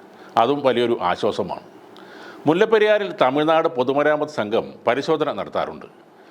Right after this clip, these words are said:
അണക്കെട്ടിൽ ജലനിരപ്പ് ക്രമാതീതമായി ഉയർന്നാൽ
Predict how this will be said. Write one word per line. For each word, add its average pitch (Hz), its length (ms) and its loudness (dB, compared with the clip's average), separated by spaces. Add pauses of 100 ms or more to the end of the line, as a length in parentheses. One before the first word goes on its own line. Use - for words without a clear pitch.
(320)
അണക്കെട്ടിൽ 170 380 0 (140)
ജലനിരപ്പ് 139 480 0 (280)
ക്രമാതീതമായി 156 760 2
ഉയർന്നാൽ 113 340 0